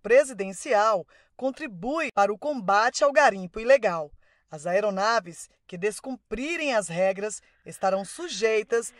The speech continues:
às medidas de policiamento do espaço aéreo. Em ação interministerial, as Forças Armadas viabilizaram a entrega de mais de setenta e cinco toneladas de mantimentos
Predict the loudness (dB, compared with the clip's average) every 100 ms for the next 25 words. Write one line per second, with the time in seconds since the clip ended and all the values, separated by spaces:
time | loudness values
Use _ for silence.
0 | _ -4 -2 -4 -6 -6 -8 -8 -10 2
1 | 6 6 6 0 2 2 -2 -4 -6 -10
2 | -8 -6 -6 0 4 4 2 -2 -14 -18
3 | -18 -18 -20 -20 -20 -20 -20 -20 -20 -18
4 | -16 -16 -16 -18 -20 -20 -20 -20 _ _
5 | -6 -2 -2 0 0 0 -2 0 -2 0
6 | -2 0 2 4 6 6 6 2 -4 -4
7 | -6 -6 -4 -4 -2 -2 0 -2 -4 -8
8 | -14 -12 -2 -2 -2 -6 -6 0 2 4
9 | 2 0 -4 -4 0 0 0 -4 -6 -4
10 | -4 -4 -8 -10 -8 -8 -8 -8 -8 -6
11 | -8 -10 -12 -12 -8 -6 0 2 2 0
12 | -6 -8 -8 -6 -6 -4 -4 -6 -6 -12